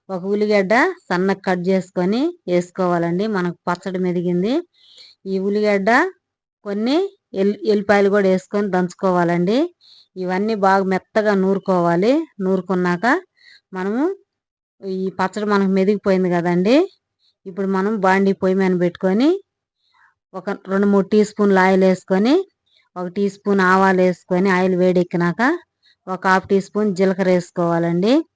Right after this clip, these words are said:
ఇవి మంచిగా ఫ్రై అయినాక ఒక ఉల్లిగడ్డ సన్నగా కట్ చేసుకొని వేసుకోవాలి. రెండు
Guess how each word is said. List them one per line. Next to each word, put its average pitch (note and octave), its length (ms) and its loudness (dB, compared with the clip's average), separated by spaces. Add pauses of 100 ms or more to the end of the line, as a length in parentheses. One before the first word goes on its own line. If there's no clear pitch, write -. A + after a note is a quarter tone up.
(360)
ఇవి G#3+ 260 2
మంచిగా G3 420 0
ఫ్రై F3+ 260 0
అయినాక F3+ 440 2 (680)
ఒక F#3 160 -12
ఉల్లిగడ్డ G3+ 440 0
సన్నగా F#3+ 500 0
కట్ F3+ 200 -2
చేసుకొని F#3 520 0 (100)
వేసుకోవాలి. F3+ 760 2 (1300)
రెండు F#3+ 300 0